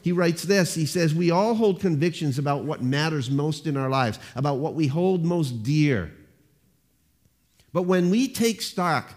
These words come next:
of our day-to-day actions, there is often this gap between what we value and how we spend our time, money, and energy." And I think that's what this stewardship thing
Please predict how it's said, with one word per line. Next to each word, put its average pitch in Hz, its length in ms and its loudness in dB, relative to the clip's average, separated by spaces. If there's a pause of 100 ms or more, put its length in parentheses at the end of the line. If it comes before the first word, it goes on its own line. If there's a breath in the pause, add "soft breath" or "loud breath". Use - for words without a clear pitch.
(200 loud breath)
of 131 140 -2
our 143 120 2
day-to-day 165 680 2
actions, 143 500 -4
there 120 120 -2
is 120 120 -4
often 151 280 -4
this 110 160 -2
gap 151 580 -2 (180 loud breath)
between 123 400 -2
what 135 120 -6
we 123 140 -4
value 107 760 -4 (200 loud breath)
and 101 100 -6
how 135 160 -2
we 139 160 -2
spend 147 420 -4
our 117 120 -2
time, 120 640 0 (180 loud breath)
money, 120 500 0 (140)
and 110 140 -4
energy." 95 640 -6 (160)
And 113 80 -4
I 117 40 -4
think 120 220 -8
that's 131 160 -6
what 123 140 -8
this 104 140 -8
stewardship 123 840 -4
thing 92 260 -2